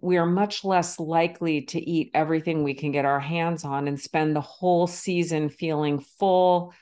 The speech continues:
guilty, and regretful, and then the whole new year feeling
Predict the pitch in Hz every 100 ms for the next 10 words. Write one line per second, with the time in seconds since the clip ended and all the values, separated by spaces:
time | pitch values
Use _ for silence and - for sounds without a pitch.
0 | _ _ - 160 160 170 170 170 165 151
1 | 151 147 135 180 190 - 170 151 151 147
2 | - 156 156 151 147 143 - 170 160 160
3 | 170 196 202 165 147 139 - 165 151 147
4 | 147 147 139